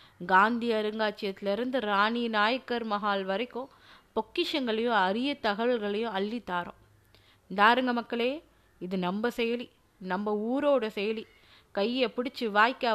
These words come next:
வரப்புன்னு திரிஞ்சு புழங்குன தாய் பிள்ளைய உருவாக்குன செயலி.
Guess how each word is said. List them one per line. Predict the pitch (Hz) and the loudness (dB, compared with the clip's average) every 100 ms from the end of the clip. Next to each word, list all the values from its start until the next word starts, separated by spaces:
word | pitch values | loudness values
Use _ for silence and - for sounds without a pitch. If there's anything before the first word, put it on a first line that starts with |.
| 208 | 0
வரப்புன்னு | 220 247 262 254 | -4 -4 -4 -2
திரிஞ்சு | 240 254 277 254 - | -2 0 -2 -6 -4
புழங்குன | 214 262 262 208 - | -4 -2 -2 -4 6
தாய் | 208 247 294 | 8 8 4
பிள்ளைய | 262 240 220 | -2 0 0
உருவாக்குன | 208 214 214 214 208 190 | 0 0 -2 -4 -6 -6
செயலி. | 196 196 196 | -4 -6 -8